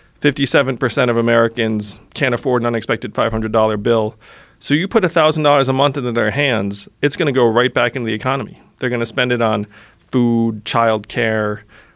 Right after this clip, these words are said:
car repairs they've been putting off, the occasional night out. And then all of those businesses end up hiring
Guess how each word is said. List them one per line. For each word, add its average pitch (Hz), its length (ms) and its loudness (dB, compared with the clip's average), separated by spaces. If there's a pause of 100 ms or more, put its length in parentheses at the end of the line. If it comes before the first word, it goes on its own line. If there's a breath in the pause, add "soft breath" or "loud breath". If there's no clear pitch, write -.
(180 soft breath)
car 120 260 2
repairs 117 420 0
they've 110 100 -2
been 107 120 -2
putting 110 300 -2
off, 107 540 -2
the 120 100 -6
occasional 117 440 -2
night 110 260 0
out. 107 320 -2 (500 soft breath)
And 139 140 2
then 151 140 4
all 151 240 4
of 151 80 2
those 131 180 4
businesses 139 500 0
end 110 140 0
up - 80 -4
hiring 117 560 -2